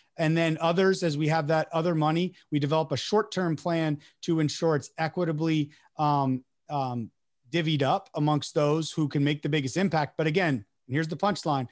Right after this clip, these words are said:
the long-term vision is turning this into something that is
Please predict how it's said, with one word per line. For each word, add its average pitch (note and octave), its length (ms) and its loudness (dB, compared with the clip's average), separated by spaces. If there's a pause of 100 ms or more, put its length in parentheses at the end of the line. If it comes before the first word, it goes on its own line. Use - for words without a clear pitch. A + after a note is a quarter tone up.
(260)
the C#3 100 0
long-term F3 680 2
vision C3+ 480 0 (320)
is D3 180 -2
turning G3+ 440 2
this E3+ 240 0
into D3+ 180 0
something D#3 640 0 (260)
that D3 140 2
is C3+ 280 0